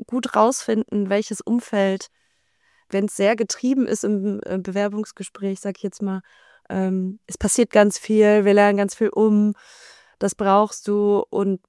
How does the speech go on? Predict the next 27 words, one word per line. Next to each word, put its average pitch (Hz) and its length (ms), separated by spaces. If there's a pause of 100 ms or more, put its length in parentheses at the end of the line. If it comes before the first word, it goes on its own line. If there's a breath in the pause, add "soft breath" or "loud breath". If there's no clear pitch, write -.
(100)
wenn 196 140
man 202 140
schon 240 240
mitgeben 233 380
möchte, 220 240
ein 202 100
bisschen 233 300
Struktur - 420
brauche 202 340
ich 226 80
eigentlich 202 300
schon. 226 480 (140)
Ähm, 190 480 (1200 soft breath)
was - 340
würdest 233 320
du 214 60
da 214 140
vielleicht - 580 (220)
einer 202 200
Hörerin 214 480
oder 196 140
einem 196 140
Hörer 196 200
mitgeben? 190 460
Wie 180 80
kann 208 180
man 196 340